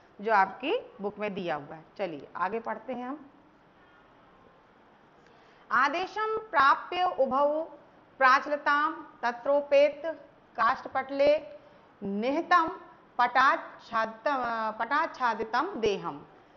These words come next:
फिर यहाँ पर क्या आएगा कि स्कंधेन वहंतौ न्यायाधिकरणम प्रति प्रस्तौ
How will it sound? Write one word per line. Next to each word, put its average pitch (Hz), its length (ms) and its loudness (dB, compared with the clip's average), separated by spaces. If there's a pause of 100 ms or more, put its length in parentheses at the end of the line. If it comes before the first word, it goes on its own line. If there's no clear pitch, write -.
(280)
फिर 311 120 -4
यहाँ 339 280 0
पर 359 140 0
क्या 320 200 0
आएगा 262 440 2 (440)
कि - 220 -10
स्कंधेन 277 840 0
वहंतौ 311 680 0
न्यायाधिकरणम 247 1040 -2
प्रति 269 380 -6
प्रस्तौ 240 720 -4